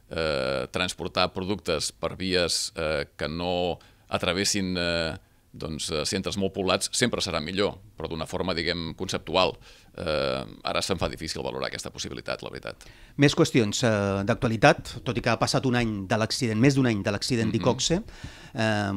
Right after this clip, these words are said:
Speaker 2: vostè que a més representa això, la patronal química en el seu conjunt a Espanya, eh,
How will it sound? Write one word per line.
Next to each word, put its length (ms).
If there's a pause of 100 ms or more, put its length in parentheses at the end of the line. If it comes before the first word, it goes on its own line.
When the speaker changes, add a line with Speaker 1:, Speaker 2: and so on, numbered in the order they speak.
(160)
Speaker 2:
vostè 220
que 80
a 20
més 160
representa 400
això, 160
la 160
patronal 640
química 320
en 60
el 60
seu 120
conjunt 460 (280)
a 120
Espanya, 520 (320)
eh, 420